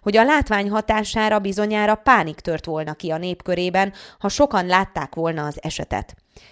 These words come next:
Félelmüket látva Jézus így nyugtatja meg tanítványait: „Én vagyok, ne féljetek.”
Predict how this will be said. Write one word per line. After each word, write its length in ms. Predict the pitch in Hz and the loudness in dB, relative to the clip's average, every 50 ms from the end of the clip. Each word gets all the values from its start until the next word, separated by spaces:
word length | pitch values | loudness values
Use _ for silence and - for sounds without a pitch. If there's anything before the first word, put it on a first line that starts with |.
| _ _ | _ _
Félelmüket 680 | - - 233 226 208 196 185 185 185 185 190 185 175 - | -2 0 2 4 6 6 4 4 2 0 0 0 2 2
látva 360 | 185 190 190 196 - - 196 | 2 4 4 2 2 0 0
Jézus 380 | 196 190 190 185 196 190 - - | 0 0 0 -2 -4 -4 -4 -4
így 160 | 226 220 196 | -4 -4 -4
nyugtatja 460 | 180 175 - - 170 170 - - 180 | -4 -6 -4 -4 -4 -4 -4 -4 -4
meg 200 | 180 165 165 - | -4 -4 -6 -4
tanítványait: 840 | - 196 196 190 185 - - 190 185 180 180 175 180 175 - - - | -4 -2 -2 -2 -4 -2 0 0 0 0 -2 -2 -4 -4 -6 -8 -8
„Én 260 | - 220 220 220 226 | -4 -4 -2 -2 0
vagyok, 360 | 220 214 202 202 196 190 - - | 0 0 0 0 -2 -2 -4 -4
ne 140 | 170 156 | -6 -6
féljetek.” 600 | - - - 107 101 98 107 - - - - - | -8 -8 -8 -6 -4 -4 -4 -4 -6 -8 -10 -14